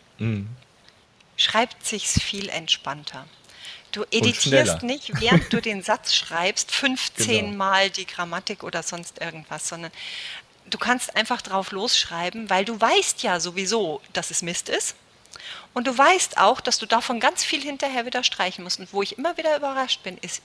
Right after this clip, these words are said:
Speaker 2: wie wenig Mist wirklich drin ist.
Speaker 1: Mhm. Ja.
Speaker 2: Ganz viel
Speaker 1: Ja,
Speaker 2: von
Speaker 1: ich
Speaker 2: dem, was ich dachte, es ist bestimmt Mist, ist gar nicht Mist.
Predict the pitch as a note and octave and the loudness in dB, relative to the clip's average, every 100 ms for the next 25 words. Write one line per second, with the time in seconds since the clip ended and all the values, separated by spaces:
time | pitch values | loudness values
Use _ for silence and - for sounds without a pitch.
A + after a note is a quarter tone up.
0 | - E3 F#3 F#3 C#3+ D#3 A3 E4 E4+ A3+ | -12 -8 -4 -6 -2 2 4 2 0 -4
1 | E3 - E3 F3 F#3 D#3+ - - - - | -6 -10 -10 -2 0 2 0 -2 -8 -10
2 | D#3+ D#3+ - D3 - C4 - - C3+ - | -8 -8 -8 -8 -6 -8 -8 -12 -14 -18
3 | - _ - - _ _ - A2+ G#2 F#2 | -20 _ -20 -20 _ _ -4 0 0 0
4 | B2+ - _ _ _ _ _ - A#2+ - | -4 -10 _ _ _ _ _ -8 -6 -8
5 | - - C#4+ - - B3+ C4 G#3+ G3+ F#3+ | -8 -6 -4 -2 2 4 4 2 -2 -6
6 | G3+ - G#3+ - E3 - E3+ - B3+ F#3+ | -4 0 0 0 -8 -6 -4 -2 -4 -6
7 | C4 - - - E3 - - - - | -6 -8 -10 -8 -6 -8 -12 -14 -16